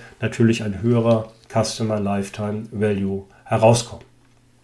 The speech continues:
Ja, dividieren wir jetzt, äh, addieren wir jetzt die Werte von T gleich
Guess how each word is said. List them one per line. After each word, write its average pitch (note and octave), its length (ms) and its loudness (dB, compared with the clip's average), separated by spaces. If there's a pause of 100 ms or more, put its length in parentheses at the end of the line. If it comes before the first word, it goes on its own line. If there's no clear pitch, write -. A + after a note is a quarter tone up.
(880)
Ja, C3 120 8
dividieren D#3 640 6
wir D#3+ 140 2
jetzt, D#3+ 340 2
äh, D3 40 -4
addieren C#3 880 4
wir C#3 80 6
jetzt C#3 280 2
die A#2+ 160 2
Werte C3+ 300 6
von A2+ 260 0
T C3+ 300 2
gleich A#2+ 320 0